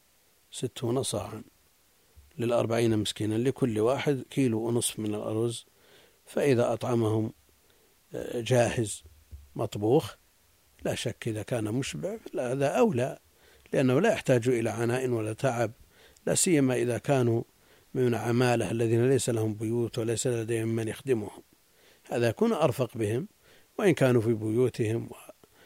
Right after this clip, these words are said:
آه، عندهم نساء وذراريهم الذين يخدمونهم، وهو أفضل لهم أن يطبخ في بيوتهم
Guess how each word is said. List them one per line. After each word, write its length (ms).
آه، 640
عندهم 400
نساء 300
وذراريهم 720
الذين 280
يخدمونهم، 800
وهو 220
أفضل 420
لهم 280
أن 140
يطبخ 320
في 140
بيوتهم 680